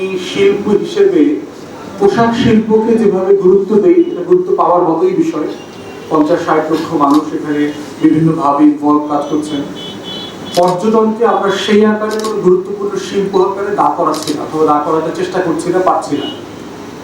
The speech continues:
যে পরিমাণ এফোর্টস আপনার রাষ্ট্র আমাদের গার্মেন্টস শিল্পে দিচ্ছে, এর টোয়েন্টি পার্সেন্ট এফোর্ট যদি আমরা পর্যটন শিল্পে দিই রাষ্ট্র আকারে, তাহলে এই শিল্প কিন্তু ঘুরে দাঁড়াবে, এবং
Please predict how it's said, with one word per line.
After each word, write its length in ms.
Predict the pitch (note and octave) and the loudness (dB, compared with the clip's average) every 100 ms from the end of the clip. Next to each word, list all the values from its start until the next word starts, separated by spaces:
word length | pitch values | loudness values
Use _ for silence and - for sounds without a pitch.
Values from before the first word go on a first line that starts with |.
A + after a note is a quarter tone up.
| - - - | -14 -12 -4
যে 100 | - F4+ G3 | 2 4 4
পরিমাণ 380 | G3+ G3 G3+ G3+ G3+ - | 2 2 0 -4 -2 -2
এফোর্টস 380 | G#3 - - - - - C#3 | 0 0 -2 -10 -16 -8 -6
আপনার 420 | - E3+ E3+ F3 F#3+ D3 | -4 0 2 2 0 0
রাষ্ট্র 400 | D3+ - - G3+ G3 G4+ - - - - - | -2 -2 -6 0 4 4 2 -8 -16 -10 -4
আমাদের 280 | D3+ D#3+ E3 D#3+ | 0 2 0 2
গার্মেন্টস 400 | D3+ D3+ E3+ F3+ - | 2 2 2 0 2
শিল্পে 320 | F#3 - - | 0 2 2
দিচ্ছে, 320 | E3+ - - D#3 - - - - - - - - F3 | 2 -2 -2 0 0 -2 -8 -14 -16 -16 -16 -2 4
এর 280 | F3 F#3+ G#3+ G#3+ - - - - - - - | 6 6 4 0 -6 -16 -20 -20 -20 -10 0
টোয়েন্টি 240 | G3+ A3+ A3+ | 2 4 2
পার্সেন্ট 280 | A3+ A#3 G3 | 2 2 2
এফোর্ট 220 | F#3 G#3+ G#3 | 2 2 2
যদি 140 | G#3+ A3 G3 | 2 2 2
আমরা 140 | G3 G3 | 2 2
পর্যটন 360 | F#3+ G3 G3 G3 | 2 2 2 2
শিল্পে 260 | G3+ F#3 F#3+ D#3 | 0 2 4 4
দিই 160 | D3 - D3+ | 2 2 -2
রাষ্ট্র 240 | - - F#3 | -4 0 0
আকারে, 240 | - - - - - - - - - - | 0 -4 -8 -12 -16 -14 -12 -12 -6 -2
তাহলে 260 | D3 F3 F#3 | 0 2 2
এই 60 | F3+ - | 2 2
শিল্প 280 | G3 F#3 - - | 2 2 0 -2
কিন্তু 200 | - - F3+ | -2 0 0
ঘুরে 180 | F3 F3+ - | 4 4 4
দাঁড়াবে, 320 | - - - - - - - - - - D3 | 2 -4 -8 -14 -16 -18 -16 -16 -16 -6 2
এবং 160 | D#3 | 2